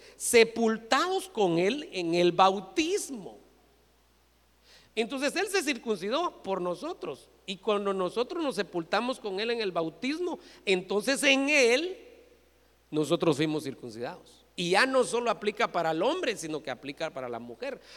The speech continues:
O sea que fue circuncidado el hombre cuando se bautizó y fue circuncidada la mujer cuando se, se, se bautizó. Porque ya no es una circuncisión biológica, sino que es una circuncisión espiritual.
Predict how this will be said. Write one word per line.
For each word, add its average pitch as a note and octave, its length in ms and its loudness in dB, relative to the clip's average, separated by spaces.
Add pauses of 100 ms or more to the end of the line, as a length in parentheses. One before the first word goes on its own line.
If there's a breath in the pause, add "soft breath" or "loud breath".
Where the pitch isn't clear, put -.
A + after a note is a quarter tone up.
(120 loud breath)
O D#3 100 0
sea F#3+ 220 -2
que E3+ 120 -6
fue G3+ 200 -4
circuncidado D#3+ 760 -4
el A#3+ 120 -6
hombre C4 300 -2
cuando D#3 220 -6
se C#3+ 120 -6
bautizó D3+ 600 0
y A3 140 2
fue A3+ 220 4
circuncidada F#3+ 920 2
la G3 120 -6
mujer D#3+ 360 -12
cuando F3+ 200 -8
se, C#3 160 -12
se, B2+ 320 -8 (240 loud breath)
se E3+ 160 -2
bautizó. D3 800 -4 (720)
Porque A#3+ 280 4
ya G#3+ 120 6
no C4 100 6
es B3+ 80 4
una C#4 220 0
circuncisión F3+ 800 -2
biológica, A#3 640 -4
sino D3+ 280 -2
que F#3 100 -4
es F3 80 -4
una C4+ 180 -2
circuncisión F3 560 -8
espiritual. A3+ 640 -6